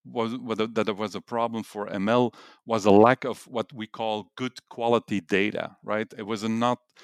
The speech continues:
there was no lack of data, but a lack of good quality data, meaning, um, very good chess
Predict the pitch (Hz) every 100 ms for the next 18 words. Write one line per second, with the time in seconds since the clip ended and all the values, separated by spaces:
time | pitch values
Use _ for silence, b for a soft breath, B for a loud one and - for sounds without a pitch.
0 | B - 113 123 131 117 123 - - 113
1 | 85 - 120 131 107 104 98 113 113 98
2 | 82 - 117 - - 104 104 - 95 95
3 | 147 - 101 104 - 107 104 113 110 101
4 | 98 - b b b - 101 92 92 87
5 | b b b 101 120 123 113 107 - 131